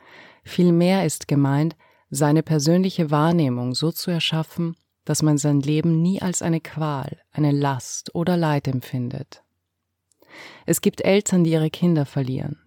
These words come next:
die wohl schlimmste Erfahrung, die einer Mutter oder einem Vater zuteil werden kann, und die Trost im Glauben suchen, der Hoffnung, dass ein solcher Verlust nicht umsonst war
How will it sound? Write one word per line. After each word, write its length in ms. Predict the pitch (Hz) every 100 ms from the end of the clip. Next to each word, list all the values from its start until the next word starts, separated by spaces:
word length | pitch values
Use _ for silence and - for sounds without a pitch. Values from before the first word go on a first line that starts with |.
| _
die 80 | 156
wohl 160 | 151 156
schlimmste 400 | - 170 160 165
Erfahrung, 560 | 156 - 156 160 165
die 80 | 151
einer 180 | 147 151
Mutter 360 | 151 156 - 156
oder 100 | 147
einem 180 | 147
Vater 400 | 143 143 151 -
zuteil 460 | - - 139 156 147
werden 260 | 131 127 123
kann, 380 | - 127 131 _ _ - - _ -
und 400 | 175 175 - -
die 60 | 165
Trost 420 | - 151 151 -
im 140 | 160
Glauben 400 | 151 147 143 135
suchen, 580 | 127 135 131 - 131 131 _ _ _ _ _ _
der 140 | 151 143
Hoffnung, 520 | 170 - 185 180 180 _ _ _
dass 160 | 165 165
ein 120 | 165
solcher 280 | 165 175 185
Verlust 460 | - 170 185 -
nicht 180 | 180 -
umsonst 580 | 165 156 156 151 - -
war 280 | 127 131